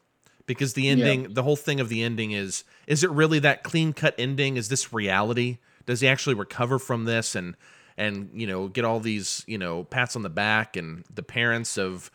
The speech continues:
Speaker 1: Jodie Foster's character are, you know, sending him letters? Or is this, like, essentially f-, fantastical brain activity posthumously,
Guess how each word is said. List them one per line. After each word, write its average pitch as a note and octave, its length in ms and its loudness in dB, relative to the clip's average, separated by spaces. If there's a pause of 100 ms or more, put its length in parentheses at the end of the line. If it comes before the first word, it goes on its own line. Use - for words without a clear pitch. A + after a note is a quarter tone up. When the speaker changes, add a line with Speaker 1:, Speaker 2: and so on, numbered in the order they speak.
Speaker 1:
Jodie G#2+ 220 -4
Foster's G#2 420 -4
character G#2+ 640 0
are, E2 320 -4 (260)
you G#2 60 -10
know, F#2+ 40 -8
sending C3 280 -2
him F#2 140 -6
letters? A#2+ 420 0
Or A#2+ 240 0
is B2 200 -2
this, C3 300 0
like, A2 440 -2 (960)
essentially C3 800 0
f-, - 520 -18
fantastical B2 1000 0
brain G#2+ 380 -2
activity G#2 680 -2 (400)
posthumously, A#2 840 -4